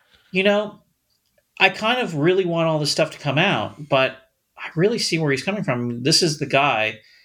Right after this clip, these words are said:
who wrote all of these incredible songs about friendship and sentimentality and other stuff, the, the, the topics and themes of Village Green. And, you know,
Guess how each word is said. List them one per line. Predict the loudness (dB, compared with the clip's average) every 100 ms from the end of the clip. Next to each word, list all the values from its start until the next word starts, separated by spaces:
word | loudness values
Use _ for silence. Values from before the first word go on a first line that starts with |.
| _ _ _ -2
who | 0
wrote | 2 0 0 -10 _ -2
all | 0 0
of | -2
these | -8 -10
incredible | -6 -2 -2 -4
songs | -4 -4 -4
about | -2 -2 -2
friendship | -4 -2 -2 -2 -4
and | -6
sentimentality | -4 -4 -6 -4 0 0 -2 -4
and | -4
other | -4
stuff, | -2 0 0 -6 -20 _ -6
the, | -4 -2 -4 -4
the, | -4 -4 -8
the | -2
topics | 0 0 -2 -10 -10
and | -10
themes | -6 -6 -4
of | -6 -2
Village | -2 0
Green. | 0 0 -2
And, | -8 -12 _ _ _ _ _ _ _
you | 0
know, | 0 0 -6